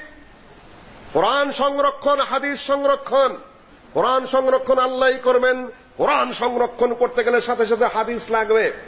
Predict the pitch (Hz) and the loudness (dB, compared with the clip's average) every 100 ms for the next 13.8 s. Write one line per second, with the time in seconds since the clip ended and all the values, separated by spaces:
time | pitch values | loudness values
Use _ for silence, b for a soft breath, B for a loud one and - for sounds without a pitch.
0 | - - - 165 196 208 - 156 202 185 | -20 -18 -4 0 4 2 2 0 0 2
1 | 202 208 202 190 - - 196 196 202 196 | 2 4 4 2 -4 -4 -4 0 2 2
2 | 190 196 190 196 196 196 190 - - 185 | 2 2 2 4 4 2 0 -6 -2 2
3 | 196 - 196 190 190 190 196 196 185 - | 2 4 2 4 2 2 2 2 0 -8
4 | - 196 165 196 190 185 190 196 185 190 | -4 -2 0 2 4 4 2 2 2 4
5 | 196 180 - - 175 - 175 185 180 180 | 4 2 -2 -2 0 0 0 0 2 2
6 | 180 180 180 175 175 - 180 175 180 190 | 2 2 2 0 -2 -4 0 0 2 0
7 | 180 175 175 180 175 - - 170 180 170 | 2 2 2 2 0 -4 -6 -2 0 0
8 | 170 170 170 170 170 170 - - 180 180 | 2 2 2 2 2 0 -2 -6 -4 -2
9 | 156 151 147 139 127 123 90 - 180 175 | 0 2 2 4 4 2 0 -2 0 0
10 | 143 123 104 87 - - - - - - | 0 -4 -4 -6 -10 -20 -20 -20 -20 -20
11 | - - - - - - - - - - | -20 -20 -20 -18 -18 -16 -16 -16 -14 -14
12 | - - 190 202 269 269 262 269 269 269 | -12 -4 0 2 2 2 0 0 0 -2
13 | - 254 269 269 262 202 226 | -2 0 2 2 0 -2 -2